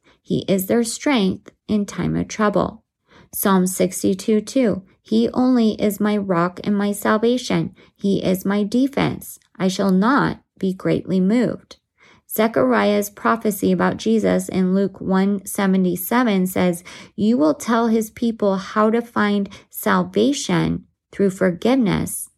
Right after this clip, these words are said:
of their sins." Acts four twelve,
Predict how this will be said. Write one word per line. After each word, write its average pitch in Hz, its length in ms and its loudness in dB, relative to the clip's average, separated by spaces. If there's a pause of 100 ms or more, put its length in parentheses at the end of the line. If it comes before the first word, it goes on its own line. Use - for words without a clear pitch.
(320)
of 170 160 -2
their 180 160 0
sins." - 720 -4 (680)
Acts 202 340 0
four 214 240 0
twelve, 208 420 0